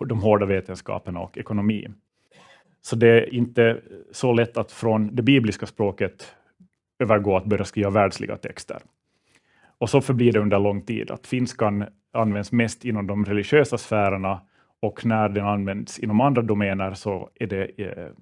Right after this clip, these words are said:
genom tillfälliga lösningar och privata initiativ som det händer. Vi har ett exempel till som jag vill visa förrän jag avrundar. Eh, det här är det första kungabrevet vi känner till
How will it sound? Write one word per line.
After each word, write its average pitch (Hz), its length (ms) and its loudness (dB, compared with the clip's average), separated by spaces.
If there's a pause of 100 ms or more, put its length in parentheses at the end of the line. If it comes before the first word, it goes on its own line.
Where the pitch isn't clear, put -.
genom 104 260 -4
tillfälliga 110 520 2
lösningar 104 680 -2
och - 180 -16 (220)
privata 107 400 0
initiativ 98 560 -4
som 95 200 -12
det 98 60 -6
händer. 104 340 -4 (960)
Vi 107 60 -6
har 110 320 2 (640)
ett 123 180 0
exempel 120 500 0
till 120 260 0
som 107 140 -4
jag 98 60 0
vill 98 120 -2
visa 107 300 -2
förrän 104 280 -4
jag 98 140 -2
avrundar. 98 640 2 (540)
Eh, 104 240 4
det 110 160 2
här 135 120 8
är 135 40 0
det 170 60 4
första 160 380 2
kungabrevet 104 760 0
vi 104 80 -6
känner 104 260 -2
till 110 340 -2